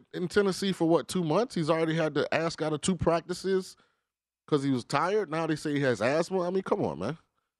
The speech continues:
I told you, and that adjustment from that system to the N F L is almost impossible for a rookie to flourish.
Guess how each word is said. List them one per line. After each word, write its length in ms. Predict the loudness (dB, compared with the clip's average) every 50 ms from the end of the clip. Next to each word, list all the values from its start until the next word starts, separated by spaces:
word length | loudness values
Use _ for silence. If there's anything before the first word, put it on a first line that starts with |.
| _ _ _ _ _ _ -4
I 60 | -2
told 280 | 0 0 0 0 2
you, 140 | 2 2 2
and 100 | 2 2
that 140 | 4 4 2
adjustment 520 | 2 2 2 2 2 2 2 0 -2 -2
from 160 | -2 -2 0 0
that 160 | 0 0 0
system 420 | -2 0 0 0 0 0 -4 -2 2
to 80 | 4
the 100 | 4 4
N 80 | 4 4
F 180 | 2 2 2
L 140 | 2 2 4
is 80 | 4 4
almost 300 | 4 4 2 2 0 0
impossible 680 | -2 -4 -4 -6 -4 -2 -2 -2 -4 -6 -8 -10 -12 -10
for 180 | -6 -4 -2 0
a 40 | 2
rookie 260 | 2 0 0 0 -2
to 80 | -4
flourish. 440 | -4 -4 -6 -6 -6 -6 -8 -14 -20